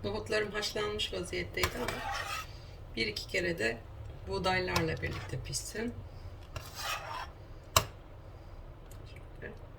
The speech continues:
Kaynamakta olan suyumuza altı bardak su eklemiştik hatırlıyorsanız. Yedinci bardağımı ekliyorum. Biraz daha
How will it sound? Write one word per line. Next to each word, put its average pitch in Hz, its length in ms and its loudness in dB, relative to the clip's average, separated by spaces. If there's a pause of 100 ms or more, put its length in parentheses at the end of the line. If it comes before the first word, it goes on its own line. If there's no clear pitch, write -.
(3500)
Kaynamakta 262 760 6
olan 208 220 8 (100)
suyumuza 202 720 6 (1160)
altı 214 300 8
bardak 196 380 12
su 214 100 8
eklemiştik 175 580 6
hatırlıyorsanız. 175 840 2
Yedinci 240 480 8
bardağımı 170 520 6
ekliyorum. 151 560 0 (1600)
Biraz 175 420 6
daha 170 320 4